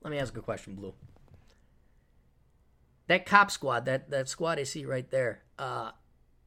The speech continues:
do you guys have a cop inside or a couple cops? Uh, liaison officers is what they call them. Are there cops actually in, in the school? Is, is that, do you have to go through a metal detector?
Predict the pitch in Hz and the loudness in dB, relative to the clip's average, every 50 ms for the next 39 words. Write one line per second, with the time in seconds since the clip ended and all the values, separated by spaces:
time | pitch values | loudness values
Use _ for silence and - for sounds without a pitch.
0 | - 139 165 208 233 285 277 196 247 233 202 - - 202 214 208 208 - 185 190 | -12 -8 -6 -2 -2 -2 -2 0 0 -2 0 0 2 2 2 2 0 -2 -2 -2
1 | 190 - 185 196 196 190 143 - - 185 180 180 - - 185 175 185 - - - | 0 0 -2 -2 -2 -2 -4 -2 0 0 0 -2 -4 -2 -2 -2 -2 -2 -6 -12
2 | - - - _ _ _ _ _ _ - - - 123 120 127 135 139 151 160 180 | -16 -18 -20 _ _ _ _ _ _ -16 -12 -8 -6 -4 -2 0 4 6 6 6
3 | 185 160 190 180 170 170 175 175 - 160 - - 180 165 151 165 160 160 170 170 | 6 6 6 6 8 8 6 4 2 -2 -8 -6 -6 -6 -6 -6 -6 -6 -6 -4
4 | - 165 156 - 160 165 165 160 156 143 143 160 196 190 - - 190 196 196 - | -4 -6 -6 -6 -6 -6 -6 -6 -4 -4 0 0 -2 0 2 2 2 2 2 0
5 | 180 180 175 - - 170 165 165 170 160 151 - - 143 156 156 127 - - 170 | -2 -2 -2 -2 -4 -4 -2 -2 -2 -2 -4 -4 -6 -6 -4 -4 -6 -6 -8 -8
6 | 156 180 196 190 - - - _ _ _ _ - - - _ - - - - - | -8 -8 -8 -10 -12 -16 -20 _ _ _ _ -20 -20 -20 _ -20 -20 -20 -20 -20
7 | - - _ _ - 131 131 - - 139 156 185 196 196 190 - 143 147 180 196 | -20 -20 _ _ -14 -12 -10 -8 -6 -2 0 0 0 0 -2 -4 0 4 4 4
8 | 202 196 196 202 196 196 - 190 160 143 156 170 202 202 220 208 - 226 226 226 | 4 4 0 0 0 2 0 0 2 2 2 2 2 2 -2 -2 0 -2 -2 -2
9 | - - 277 - | -4 -12 -14 -14